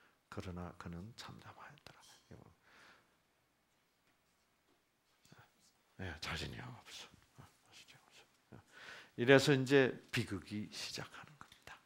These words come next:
음. 그래서 여러분, 음, 우리가, 아, 하나님의 말씀을 우리가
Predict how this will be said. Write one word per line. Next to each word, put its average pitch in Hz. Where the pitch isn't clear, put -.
음. 90
그래서 101
여러분, 85
음, 92
우리가, 98
아, 92
하나님의 131
말씀을 113
우리가 98